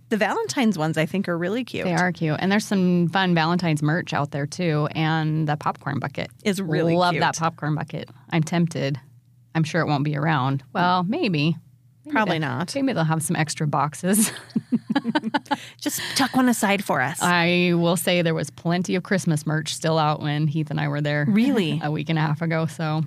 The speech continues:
Speaker 2: yeah.
Speaker 1: Interesting.
Speaker 2: Mm-hmm.
Speaker 1: That do-
Speaker 2: Tons.
Speaker 1: it doesn't usually happen, like, unless Oogie Boogie or Christmas. Apparently
Speaker 2: Right,
Speaker 1: they over-,
Speaker 2: right.
Speaker 1: they overestimate people's spending.
Speaker 2: When, when were we there and there was Valentine's merch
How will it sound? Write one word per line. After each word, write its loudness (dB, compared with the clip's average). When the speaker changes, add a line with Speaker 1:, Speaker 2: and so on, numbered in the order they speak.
Speaker 2:
yeah. 0
Speaker 1:
Interesting. 2
Speaker 2:
Mm-hmm. 4
Speaker 1:
That 2
do- 4
Speaker 2:
Tons. 2
Speaker 1:
it -2
doesn't 0
usually 4
happen, 0
like, -2
unless 2
Oogie 2
Boogie 2
or 2
Christmas. -2
Apparently 4
Speaker 2:
Right, 2
Speaker 1:
they 2
over-, 4
Speaker 2:
right. -8
Speaker 1:
they 4
overestimate 0
people's -2
spending. 4
Speaker 2:
When, 0
when 2
were 2
we 4
there 4
and 2
there 2
was 2
Valentine's 0
merch -2